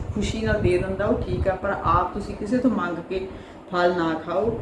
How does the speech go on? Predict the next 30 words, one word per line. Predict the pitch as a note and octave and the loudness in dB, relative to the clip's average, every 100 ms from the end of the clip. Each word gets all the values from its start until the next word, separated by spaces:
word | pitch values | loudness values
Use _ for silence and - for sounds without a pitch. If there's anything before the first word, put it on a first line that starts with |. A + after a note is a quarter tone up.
| - - | -8 -8
ਜੇ | G#3+ A#3 | 4 4
ਆਪਾਂ | A#3 A#3 | 6 4
ਇਸ | A3 A3 | 4 2
ਤਰ੍ਹਾਂ | A3 A3+ A3 | 0 0 0
ਫਲ | G#3 G3 | 2 2
ਖਾਂਦੇ | G3 F#3 F3+ F#3+ | 0 -4 -4 -4
ਹਾਂ | G3 | -4
ਜੀ, | A#3+ - | -4 -2
ਪਾਪ | F#3 E3+ F3 G3 | 0 0 0 0
ਲੱਗਦਾ | E3 D3 D3+ F#3 | 0 0 0 0
ਹੈ, | G3+ D#3+ | 0 0
ਵਰਤ | E3 D#3+ - | 0 0 -2
ਅਧੂਰਾ | F3+ G#3+ F3+ D3 | -4 -2 0 2
ਰਹਿ | D3 E3+ A3 | 4 4 2
ਜਾਂਦਾ | A3+ G3+ | 0 0
ਆਪਣਾ। | G3 F#3+ G3 A#3 - - - - - - | 0 -2 -2 0 0 -2 0 0 2 6
ਤੇ | |
ਇਹਦੇ | - - A3 A#3+ | 6 6 0 2
ਲਈ | A#3 G#3 G#3 - | 2 0 -4 -4
ਇਹ | G3+ G#3 | -2 0
ਆ, | |
ਇਸ | G3 F#3 | 0 -2
ਤਰ੍ਹਾਂ | - F3+ F3+ | -2 0 2
ਦੀ | - D#3 | 4 4
ਗਲਤੀ | F3 F#3 G#3+ | 4 4 2
ਆਪਾਂ | G3+ F3+ | -4 -4
ਨੂੰ | E3 C#3+ | -2 -2
ਨਹੀਂ | C#3+ A3 | -2 -2
ਕਰਨੀ | A#3 G3 F#3+ F#3+ - | -2 -2 -4 -8 -2
ਚਾਹੀਦੀ। | G3 A3+ A#3+ | 0 0 0